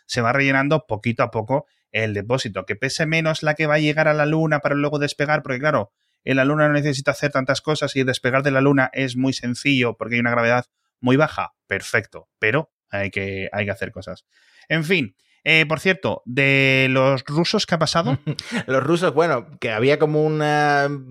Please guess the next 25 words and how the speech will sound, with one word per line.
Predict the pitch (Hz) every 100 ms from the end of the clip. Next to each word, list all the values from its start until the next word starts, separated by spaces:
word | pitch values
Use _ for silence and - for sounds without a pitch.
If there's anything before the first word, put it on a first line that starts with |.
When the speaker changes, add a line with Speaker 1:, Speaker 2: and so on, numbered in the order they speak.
| 123
Speaker 2:
oposición | 135 123 135 131 - 165 127
entre | 107 98 107 92 - 104
el | 101
director | 98 117 117
de | 123
Roscosmos, | 117 117 - 160 - 87 80 -
que | - 95
es |
nuestro | 113 101 113
amigo | 120 117 117 113
Speaker 1:
Sí. | - -
Speaker 2:
Rogozin, | 123 117 147 131 - 156 175 - _
Speaker 1:
Dmitry. | 113 127 165 143
Speaker 2:
y | 175 117 113 113 110 110 98
Speaker 1:
Hombre. | 110
Speaker 2:
Dmitry | 123 127 123
Rogozin | 131 135 - 135 151 170 -
y, | 123 120 113 107 110 110 117
y |
Elon | 123 139 143
Musk, | 165 -
y | 123
ahora | 127 135
resulta | 135 - 143 143 156 -
que | 135 143